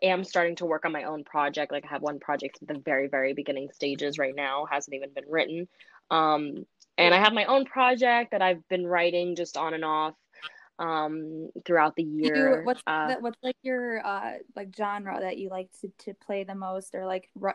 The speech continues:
Speaker 2: do you do any of the writing too, or are you just acting, or?
Speaker 1: I do both. I mean, mostly acting. Recently, I've been starting to see, like, the, um, you know, the benefit of writing your own stuff and that, how it can, it,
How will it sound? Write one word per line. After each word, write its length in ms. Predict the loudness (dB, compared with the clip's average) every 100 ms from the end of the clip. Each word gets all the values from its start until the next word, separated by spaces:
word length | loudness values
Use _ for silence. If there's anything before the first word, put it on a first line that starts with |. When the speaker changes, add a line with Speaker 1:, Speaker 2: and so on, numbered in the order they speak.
| 0
Speaker 2:
do 100 | 2
you 140 | 2
do 160 | 4 4
any 180 | 4
of 80 | 0
the 80 | -2
writing 340 | 0 0 0
too, 120 | 0 0
or 60 |
are 40 | 0
you 120 | -2
just 380 | -6 -10 -12 -6
acting, 380 | -6 -4 -6 -6
or? 200 | -6 -10 _ _ _ _ _ -14 -12 -4 4
Speaker 1:
I 80 | 6
do 120 | 8
both. 320 | 8 10 8 6
I 100 | 6
mean, 180 | 8
mostly 340 | 8 6 6 6
acting. 540 | 6 6 2 0 -2 -2
Recently, 580 | 2 2 4 2 4 4
I've 160 | 2
been 140 | 0 -6
starting 420 | 2 2 2 -2
to 340 | -6 -4 -4 -6
see, 360 | _ -2 0 2
like, 180 | 0 -2 -4
the, 300 | -4 -2 -2
um, 300 | -2 -4 -6 -20 -20 _ _ _ _ 0
you 140 | 6
know, 120 | 6
the 80 | 6
benefit 380 | 4 4 2 0
of 100 | 2
writing 240 | 2 2
your 100 | 0
own 120 | -4
stuff 320 | -4 0 0 0
and 140 | -4
that, 120 | -4 -6
how 280 | -2 2 2
it 120 | 0
can, 240 | -4 -8 -10 -4
it, 140 | -4